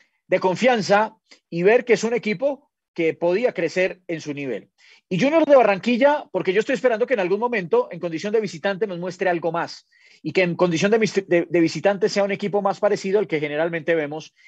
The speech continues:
en el Estadio Metropolitano. Pero no fue así. Un primer tiempo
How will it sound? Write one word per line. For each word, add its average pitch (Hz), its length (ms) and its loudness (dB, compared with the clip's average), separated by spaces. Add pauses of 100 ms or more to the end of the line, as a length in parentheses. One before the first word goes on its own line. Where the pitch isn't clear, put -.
(140)
en 143 140 0
el 143 80 2
Estadio 160 340 4
Metropolitano. 127 800 -4 (600)
Pero 156 160 0
no 180 100 2
fue 175 100 0
así. 180 280 -6 (300)
Un 165 140 -4
primer 170 320 2
tiempo 185 500 -4